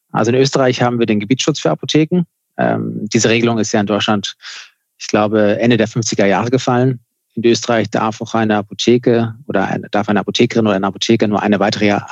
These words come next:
weitere Filiale führen. In Deutschland sind es drei. Und insgesamt ist die Zahl, Anzahl der Filialapotheken in Deutschland überproportional höher als in Österreich. Dies führt zu, dazu, besonders für uns in der Marktbearbeitung, dass wir die Betreuung von Apotheken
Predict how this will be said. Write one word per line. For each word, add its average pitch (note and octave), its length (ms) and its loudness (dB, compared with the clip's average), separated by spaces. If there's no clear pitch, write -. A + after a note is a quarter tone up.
weitere G#2+ 300 0
Filiale G#2+ 380 2
führen. G#2+ 420 -4
In A2 80 0
Deutschland A2+ 260 2
sind A2+ 80 0
es G#2 120 0
drei. G2+ 360 2
Und G#2 100 -2
insgesamt A#2+ 340 0
ist A2+ 80 -10
die A2+ 100 2
Zahl, - 280 -4
Anzahl B2 340 2
der G2 120 0
Filialapotheken G#2+ 800 0
in F#2 100 -4
Deutschland G#2 440 -2
überproportional A2 680 -2
höher A2+ 240 4
als - 220 -4
in - 80 -16
Österreich. - 500 -8
Dies B2 120 2
führt C#3 160 2
zu, A2+ 200 -4
dazu, C3 460 0
besonders A2+ 300 0
für A2 100 -2
uns C#3+ 380 2
in B2+ 100 2
der A#2 80 2
Marktbearbeitung, B2 720 0
dass A2+ 180 -2
wir A2 80 0
die G#2 80 0
Betreuung A2+ 400 -2
von A#2+ 140 -4
Apotheken A2+ 640 -4